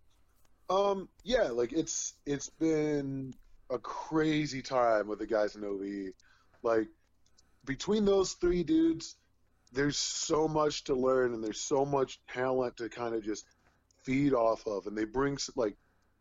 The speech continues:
honestly, they bring a new sort of confidence out of me. Um, you know, as I said,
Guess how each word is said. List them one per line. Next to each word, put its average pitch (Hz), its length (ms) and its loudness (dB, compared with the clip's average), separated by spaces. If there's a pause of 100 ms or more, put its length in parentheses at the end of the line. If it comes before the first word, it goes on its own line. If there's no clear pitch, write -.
(120)
honestly, 156 320 2
they 139 160 2
bring 151 320 0
a 127 100 2
new 139 340 0
sort 143 280 0
of - 120 -6
confidence 131 680 -2
out 101 180 -2
of 98 100 -8
me. 98 120 -10 (1120)
Um, 110 520 -2 (800)
you 135 100 0
know, 131 80 4
as 139 180 4
I 139 60 4
said, 156 280 2